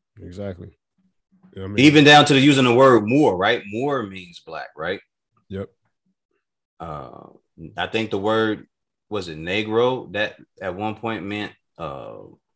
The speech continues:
Speaker 2: black object or something like that, and they just took the object off of it at some point during the course of history, history.
Speaker 1: But that was because they heard someone who looked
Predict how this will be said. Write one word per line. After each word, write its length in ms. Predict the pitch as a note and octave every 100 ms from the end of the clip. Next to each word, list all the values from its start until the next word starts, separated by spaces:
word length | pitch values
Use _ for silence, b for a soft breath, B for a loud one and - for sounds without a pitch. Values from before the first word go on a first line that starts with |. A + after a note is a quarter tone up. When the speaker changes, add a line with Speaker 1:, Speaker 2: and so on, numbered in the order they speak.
| _ _ _ _ -
Speaker 2:
black 440 | D#2 E2+ F#2 G2
object 500 | F2+ G#2 G#2 A2 G#2
or 60 | A2+
something 320 | A#2+ A2+ A2+
like 220 | A2 A2
that, 300 | A#2 A#2 - -
and 100 | F2+
they 80 |
just 160 | F2+ E2+
took 140 | F#2+
the 100 | F2
object 420 | E2+ F#2+ F#2 G2 F#2
off 240 | G2 G2
of 180 | G#2+ A#2
it 160 | A2+ _ _ _ _ _
at 140 | F2 F2
some 200 | F#2+ F2+
point 240 | G#2 G2
during 120 | G2
the 80 | F#2+
course 260 | - G#2 -
of 60 |
history, 340 | G2 G2 - -
history. 520 | A2 G#2+ A2+ A2 G#2+ _ _ _
Speaker 1:
But 180 | A#2 A2+
that 160 | B2 D#3+
was 320 | D3+ B2 -
because 480 | - A#2 - A#2 A2
they 140 | A#2
heard 460 | A#2+ A#2+ A#2 G#2+ - _
someone 400 | - B2 A#2 A2+
who 160 | A#2 G2
looked 540 | F#2+ B2 E3 - -